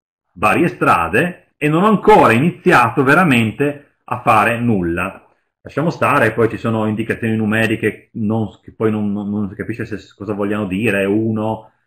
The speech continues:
se è il primo passo di una procedura o se è uno di tre, di, di più all'interno della stessa schermata.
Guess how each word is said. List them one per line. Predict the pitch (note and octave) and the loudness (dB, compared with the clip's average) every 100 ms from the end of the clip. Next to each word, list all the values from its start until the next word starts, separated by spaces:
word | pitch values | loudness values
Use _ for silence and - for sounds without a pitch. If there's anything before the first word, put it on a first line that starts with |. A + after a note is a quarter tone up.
| _ _ | _ _
se | - G2+ | -6 -2
è | |
il | G#2 G2 | -2 -4
primo | A#2+ A2+ - | -4 -4 -2
passo | A#2 - | -4 -2
di | A2 | -2
una | A2 G2 | -2 -4
procedura | G#2+ - G2+ A2+ A#2 A#2+ B2 G#2 | -6 -6 -4 -2 0 -2 -4 -8
o | |
se | - A2 G#2+ A#2+ - _ _ _ | -6 -2 -2 -2 -6 _ _ _
è | - G2+ | -6 0
uno | A2 A#2+ A#2 A#2 | 0 2 2 0
di | G#2+ A2 | -2 -4
tre, | A#2 A#2 G#2 | -4 -4 -4
di, | G#2+ | -6
di | G#2 | -6
più | - A#2 B2 A#2+ - _ | -2 0 0 -2 -10 _
all'interno | - G#2 A2 G#2 A2+ A#2 | -6 -4 -2 -2 -2 0
della | G#2+ G#2 | -2 -4
stessa | - A#2+ | -8 -14
schermata. | - A#2 G#2+ B2 A#2 - D#2 - | -6 -4 -2 -2 -4 -8 -16 -18